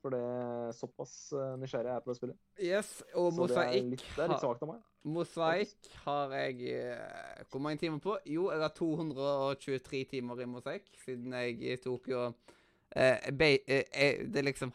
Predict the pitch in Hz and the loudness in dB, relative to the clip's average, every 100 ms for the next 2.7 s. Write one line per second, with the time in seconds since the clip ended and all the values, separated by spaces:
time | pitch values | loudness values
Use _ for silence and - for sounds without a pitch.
0 | - 160 139 139 139 - 123 147 127 123 | 4 4 4 2 -2 -4 0 2 2 0
1 | 139 170 165 151 135 127 - 127 - - | -2 -2 2 4 4 2 0 -4 -4 -14
2 | - 135 120 151 160 247 403 | 0 2 4 4 8 8 6